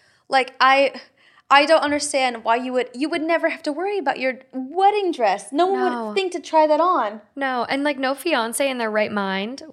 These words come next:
Speaker 2: would go, "I know how important this dress is to her. I'm just gonna sneak a peek at it. Oh, wait, no, I'm actually gonna then steal it." Like,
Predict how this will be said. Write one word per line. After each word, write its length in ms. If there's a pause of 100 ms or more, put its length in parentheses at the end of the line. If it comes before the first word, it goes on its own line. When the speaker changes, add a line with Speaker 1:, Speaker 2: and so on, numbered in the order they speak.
Speaker 2:
would 200
go, 340 (1040)
"I 40
know 140
how 120
important 320
this 140
dress 280
is 200
to 140
her. 360
I'm 200
just 140
gonna 160
sneak 300
a 60
peek 320
at 200
it. 300
Oh, 120
wait, 320
no, 160
I'm 120
actually 300
gonna 180
then 300
steal 500
it." 240
Like, 200